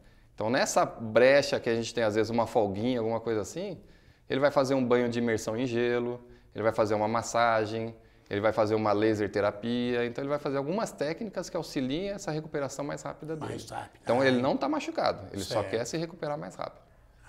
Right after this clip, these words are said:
Speaker 2: Ah,
Speaker 1: Entendeu?
Speaker 2: muito bem. E na fisioterapia esportiva, existe especialização no esporte?
Speaker 1: Sim.
Speaker 2: É?
Speaker 1: Então, assim, é, você se forma fisioterapeuta e aí você vai buscar a especialidade. A fisioterapia esportiva é a especialidade.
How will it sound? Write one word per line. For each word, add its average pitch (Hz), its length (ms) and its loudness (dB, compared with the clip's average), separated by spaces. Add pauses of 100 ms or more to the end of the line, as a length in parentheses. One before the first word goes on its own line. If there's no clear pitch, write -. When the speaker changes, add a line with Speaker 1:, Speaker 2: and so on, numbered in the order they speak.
Speaker 2:
Ah, 110 380 -10
Speaker 1:
Entendeu? 104 360 -6
Speaker 2:
muito - 280 -4
bem. - 180 -8 (280)
E 180 140 -2
na 233 160 8
fisioterapia 202 640 4
esportiva, 135 500 -2
existe 139 520 -2
especialização 156 920 2
no 131 160 0
esporte? - 680 4
Speaker 1:
Sim. 90 400 -12 (360)
Speaker 2:
É? 131 180 2 (140)
Speaker 1:
Então, 101 160 -6
assim, 104 280 -4
é, 78 340 -4 (300)
você - 180 -2
se 110 140 -4
forma 147 440 2
fisioterapeuta 113 840 -2
e 160 40 -2
aí 156 60 -2
você 151 240 -4
vai 143 100 -2
buscar 139 220 -4
a 131 40 0
especialidade. 123 760 -4
A 85 40 -8
fisioterapia 113 480 -4
esportiva 135 540 -4
é 143 200 -2
a - 20 2
especialidade. 156 800 -4